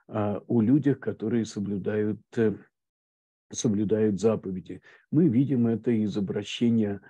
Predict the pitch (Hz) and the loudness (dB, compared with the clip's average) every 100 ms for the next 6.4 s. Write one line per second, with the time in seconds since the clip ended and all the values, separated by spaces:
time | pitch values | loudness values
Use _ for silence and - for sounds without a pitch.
0 | _ - 110 107 104 104 110 110 117 - | _ -6 0 2 2 0 -2 0 -2 0
1 | 117 - 156 190 156 - 90 _ _ - | -6 -2 2 4 2 -6 -12 _ _ -6
2 | 117 110 - _ - 98 123 160 113 98 | -6 -6 -14 _ -14 -4 0 2 0 -2
3 | 107 135 139 - 117 - 107 95 95 - | -2 0 -2 -4 -8 -6 -4 -4 -4 -4
4 | 165 196 _ - 123 135 - _ _ 123 | -6 -6 _ -6 -4 -4 -10 _ _ -2
5 | 165 139 123 139 - 113 101 123 123 107 | -2 0 0 0 -2 -6 -2 0 0 -2
6 | 104 113 160 170 | -2 0 0 -2